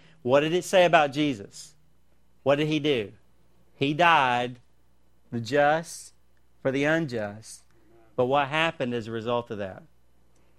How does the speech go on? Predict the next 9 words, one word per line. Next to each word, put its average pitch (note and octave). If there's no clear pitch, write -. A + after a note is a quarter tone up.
As A2
a A2+
result C#3
of A#2
that, G#2+
we B2+
can B2
be A2
saved. A2